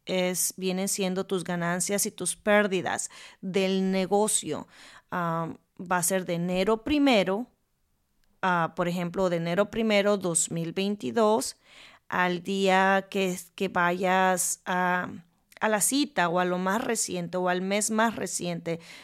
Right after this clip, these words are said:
Vamos a decir, ejemplo, mayo veinte, va-, mayo treinta del dos mil veintidós. O tendrás que presentarlo desde el primer día del, del año al día, al mes más reciente que vayas a ir a tu cita.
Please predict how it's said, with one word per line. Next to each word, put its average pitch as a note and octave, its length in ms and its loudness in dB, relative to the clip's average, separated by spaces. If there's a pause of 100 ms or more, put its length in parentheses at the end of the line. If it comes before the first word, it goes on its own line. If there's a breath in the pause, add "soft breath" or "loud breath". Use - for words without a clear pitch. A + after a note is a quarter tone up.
(140 loud breath)
Vamos G3+ 280 0
a G3+ 80 4
decir, G3 240 -2
ejemplo, G3+ 500 0
mayo G3+ 1160 2 (320 loud breath)
veinte, G#3 1120 0 (280 soft breath)
va-, G3+ 340 2
mayo G3+ 380 0
treinta G#3+ 500 0
del F3+ 180 -2
dos F3 180 -6
mil F3 180 -4
veintidós. E3 560 -6
O F3+ 80 -8
tendrás F#3 300 -4
que A3 120 -4
presentarlo F3+ 640 -4
desde E3 140 -6
el E3 100 -10
primer D3+ 400 -10
día F3+ 160 -4
del, C4+ 280 -2 (260 soft breath)
del A#3 220 0
año G#3 340 -2 (320 loud breath)
al F3+ 320 -2
día, F#3 500 -2
al F3+ 160 -4
mes E3 320 -6
más F3+ 200 -4
reciente A#3 720 -2 (240 loud breath)
que F#3 140 -6
vayas E3+ 460 -4
a - 20 -8
ir F3 140 -6
a E3+ 80 -8
tu F3 120 -10
cita. D#3 460 -8